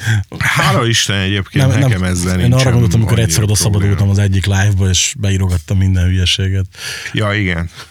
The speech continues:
Speaker 1: Igen. Igen.
Speaker 2: Na, tökéletesen demonstráltam, hogy hogy nem kell viselkedni egy live adás alatt. Mindegy. Fiatalság, bolondság, ahogy mondani szokták.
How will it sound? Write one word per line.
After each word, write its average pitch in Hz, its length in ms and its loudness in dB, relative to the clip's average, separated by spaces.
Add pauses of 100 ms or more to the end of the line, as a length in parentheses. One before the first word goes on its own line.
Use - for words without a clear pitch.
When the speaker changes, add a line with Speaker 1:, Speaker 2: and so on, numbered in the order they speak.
(240)
Speaker 1:
Igen. 76 340 -4 (720)
Igen. - 240 -8 (320)
Speaker 2:
Na, 131 240 0
tökéletesen 127 500 0
demonstráltam, 120 460 0
hogy 113 100 2
hogy 117 160 2
nem 110 200 2
kell 98 140 0
viselkedni 92 500 0
egy 90 80 0
live 92 220 0
adás 87 260 -2
alatt. 87 340 -6 (4000)
Mindegy. 131 400 2 (920)
Fiatalság, 104 640 0
bolondság, 98 420 0
ahogy 92 120 0
mondani 95 300 2
szokták. 98 440 -2